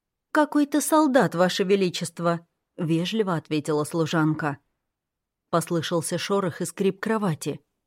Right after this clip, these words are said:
Император поднялся. Я не мог ни пошевелиться, ни хоть что-нибудь сказать. Его Величество под руку со служанкой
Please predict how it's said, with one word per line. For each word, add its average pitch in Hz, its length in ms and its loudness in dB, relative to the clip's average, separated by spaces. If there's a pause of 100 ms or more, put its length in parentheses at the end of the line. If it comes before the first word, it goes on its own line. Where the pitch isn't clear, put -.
(220)
Император 156 580 -2
поднялся. 147 760 0 (800)
Я 165 220 4
не 160 160 6
мог 160 240 2
ни 175 160 2
пошевелиться, 170 840 -2 (220)
ни 202 140 6
хоть - 240 -2
что-нибудь 156 560 0
сказать. 156 580 -4 (720)
Его 160 320 2
Величество 165 720 -2
под 170 320 -2
руку 160 220 -4
со 170 140 -6
служанкой 190 720 -2